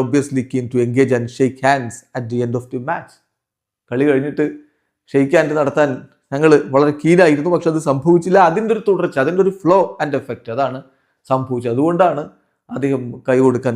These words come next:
വരാതിരുന്നത്. അത് സംഭവിച്ചില്ല. എന്തായാലും, ആ, അതാണ്, ആ, അതിൽ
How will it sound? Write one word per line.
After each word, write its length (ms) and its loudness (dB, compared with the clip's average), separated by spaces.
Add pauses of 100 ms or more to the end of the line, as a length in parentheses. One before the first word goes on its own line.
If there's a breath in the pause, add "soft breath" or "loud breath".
വരാതിരുന്നത്. 580 0 (440)
അത് 160 -4
സംഭവിച്ചില്ല. 460 2 (680)
എന്തായാലും, 360 4 (240)
ആ, 20 0 (680)
അതാണ്, 280 2 (500)
ആ, 40 -2 (160)
അതിൽ 140 -2